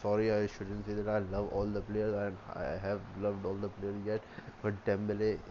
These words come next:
isn't showing any initiative yet. He's a great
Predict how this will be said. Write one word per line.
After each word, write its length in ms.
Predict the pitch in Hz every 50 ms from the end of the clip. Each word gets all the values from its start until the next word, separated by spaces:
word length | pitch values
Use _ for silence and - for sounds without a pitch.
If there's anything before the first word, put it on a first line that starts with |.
| - -
isn't 400 | 82 110 110 104 104 107 110 110 - - -
showing 320 | - 107 104 104 104 104 104
any 160 | 101 101 98
initiative 680 | 98 98 98 95 92 - - 101 98 95 - 98 95 92 90 95
yet. 140 | 98 95 - - - - - - - - - - - - -
He's 160 | - 110 107 98 95 - - - - -
a 200 | 95 - - -
great 180 | 113 107 107